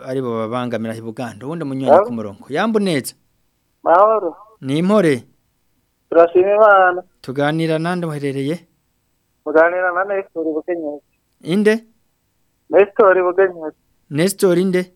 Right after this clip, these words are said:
Speaker 2: I Bukenyezi.
Speaker 1: Irindi zina ni inde ga Nestor?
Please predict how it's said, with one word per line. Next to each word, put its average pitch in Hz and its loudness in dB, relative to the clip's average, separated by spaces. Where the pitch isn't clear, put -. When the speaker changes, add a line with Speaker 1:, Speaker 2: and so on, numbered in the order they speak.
Speaker 2:
I 165 -4
Bukenyezi. 190 0
Speaker 1:
Irindi 190 0
zina 190 -2
ni 160 -2
inde 151 -4
ga 123 0
Nestor? 120 -8